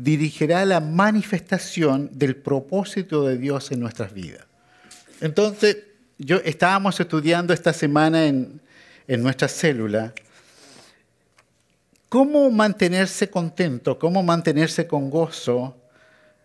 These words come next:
cuando las cosas van mal. Y de hecho, eh, mire, usted vaya, al, el otro día <laughs> yo estaba sacando mi licencia de conducir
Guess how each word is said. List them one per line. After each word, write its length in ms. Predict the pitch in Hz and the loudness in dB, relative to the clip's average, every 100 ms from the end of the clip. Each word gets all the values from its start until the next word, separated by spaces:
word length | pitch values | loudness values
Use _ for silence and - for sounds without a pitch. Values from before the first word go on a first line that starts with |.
| _ _ _ | _ _ _
cuando 260 | - 160 156 | -2 2 2
las 140 | 151 | 0
cosas 760 | - - 185 170 170 170 - - - | -4 -6 -4 -4 -6 -8 -12 -16 -8
van 300 | 127 135 120 | -4 -2 -2
mal. 180 | 104 95 - _ _ _ _ _ - _ _ _ _ _ _ _ _ _ _ | -4 -6 -20 _ _ _ _ _ -20 _ _ _ _ _ _ _ _ _ _
Y 120 | 143 | 0
de 160 | 135 127 | 2 4
hecho, 340 | 165 196 156 - | 2 0 0 -2
eh, 460 | 131 117 107 95 _ | -4 -2 -4 -6 _
mire, 220 | 170 156 135 | -2 2 2
usted 260 | - 151 | 2 2
vaya, 320 | 123 151 170 | 2 2 2
al, 160 | 165 156 - - - _ _ | 0 -4 -12 -20 -20 _ _
el 160 | 135 127 | 0 2
otro 220 | 131 135 | 2 2
día 220 | 143 156 | 2 2
<laughs> 120 | 143 | 2
yo 60 | 156 | -2
estaba 340 | - 143 127 | -2 0 0
sacando 400 | 127 127 135 131 | 0 0 0 2
mi 120 | 123 117 | 0 0
licencia 600 | 107 - 143 139 143 123 | -2 -2 -2 -2 -2 -2
de 100 | 120 | -2
conducir 640 | 107 104 117 - 156 | -6 -8 -10 -8 -10